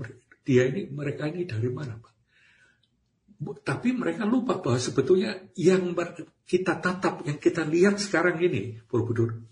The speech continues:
itu loh manuskrip. Tapi medianya ukiran. Nah, sekarang yang kita cari, kita cari witness manuskrip.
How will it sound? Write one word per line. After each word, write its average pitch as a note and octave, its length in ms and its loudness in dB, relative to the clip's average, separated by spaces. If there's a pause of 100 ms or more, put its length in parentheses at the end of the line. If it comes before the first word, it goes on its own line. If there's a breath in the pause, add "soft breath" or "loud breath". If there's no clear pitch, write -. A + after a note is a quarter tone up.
itu A#3 240 2
loh B2 160 -4
manuskrip. G2 560 -6 (880)
Tapi G3 400 0 (320)
medianya C#3 760 0 (680)
ukiran. F#3 580 2 (720)
Nah, E2+ 220 -8
sekarang F#3 400 -2
yang F#3+ 80 0
kita C3+ 240 0
cari, C#3+ 640 -2 (160)
kita D3 320 0
cari C#3+ 320 2
witness G3 560 2 (400)
manuskrip. B2 560 -2